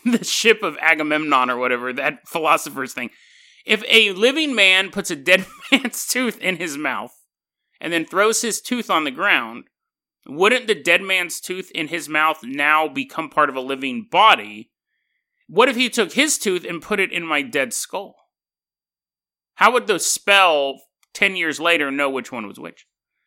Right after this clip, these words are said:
But anyways, <laughs> that's, that's a thought experiment. Use that at your next dinner party. Hey, guys, guys. Sorry to, uh, interrupt the conversation, but I have a, a philosophical question for you. Let's say I find a dead man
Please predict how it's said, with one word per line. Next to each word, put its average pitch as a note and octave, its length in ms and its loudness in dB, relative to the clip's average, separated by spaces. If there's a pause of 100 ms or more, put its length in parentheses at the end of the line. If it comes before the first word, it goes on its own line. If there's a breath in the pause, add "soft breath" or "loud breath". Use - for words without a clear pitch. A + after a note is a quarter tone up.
(520)
But C#3+ 100 -4
anyways, C3+ 300 -6
<laughs> - 20 -8
that's, - 480 -2
that's A#3 200 4
a C#4+ 80 4
thought A#3 320 2
experiment. A3+ 720 0 (200 soft breath)
Use F4 180 0
that F#4+ 160 6
at E4+ 80 2
your A3+ 140 4
next F#3 260 0
dinner D#3 160 0
party. G2 420 -6
Hey, G#3 200 4
guys, E3+ 360 4
guys. C3 400 -2 (240)
Sorry G#3 280 0
to, C#3+ 220 -2
uh, B2+ 60 -2
interrupt D#3+ 320 -4
the D3 80 -10
conversation, C#3 520 -6
but C#3 120 -2
I F#3 100 0
have A#2+ 120 -2
a, A2 180 -6
a G#2 60 -10 (260)
philosophical E3 560 -2
question E3+ 320 -6
for G#2+ 140 -14
you. G2 160 -20 (380 soft breath)
Let's C#4+ 320 2
say A3+ 340 6
I E3+ 120 2
find G#3+ 680 4
a C#3+ 320 -6
dead D3+ 280 2
man G2+ 580 -12